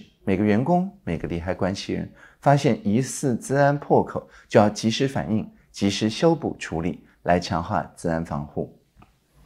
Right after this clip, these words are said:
除了这些基本防护措施之外，我们的主动防御架构也非常重要。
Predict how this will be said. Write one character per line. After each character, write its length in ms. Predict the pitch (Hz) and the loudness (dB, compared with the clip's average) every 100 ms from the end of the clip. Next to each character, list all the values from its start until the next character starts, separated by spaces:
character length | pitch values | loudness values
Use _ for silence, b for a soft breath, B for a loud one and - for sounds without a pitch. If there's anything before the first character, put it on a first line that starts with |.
| B B B B | B B B B
除 140 | - 120 | 6 8
了 80 | |
这 180 | 120 131 | 8 6
些 160 | 120 127 | 2 -2
基 160 | 117 | -2
本 160 | 151 113 | 0 0
防 180 | 95 95 | 0 -6
护 140 | 123 | -6
措 240 | 117 131 107 | -6 -2 -2
施 180 | - | -4
之 140 | 117 139 | -6 -2
外， 260 | 139 - - - B B | -2 -4 -10 -20 B B
我 80 | |
们 120 | 110 131 | 4 6
的 100 | 151 | 2
主 300 | - 104 80 | 4 2 2
动 260 | 196 160 | 2 2
防 220 | 120 95 | 2 -2
御 120 | 110 101 | 0 0
架 220 | 120 92 | 0 -2
构 220 | 98 80 | -4 -8
也 60 | 78 | -8
非 60 | |
常 200 | 127 113 | -4 -4
重 240 | 120 139 95 | -2 -2 0
要。 260 | 87 - | 0 -2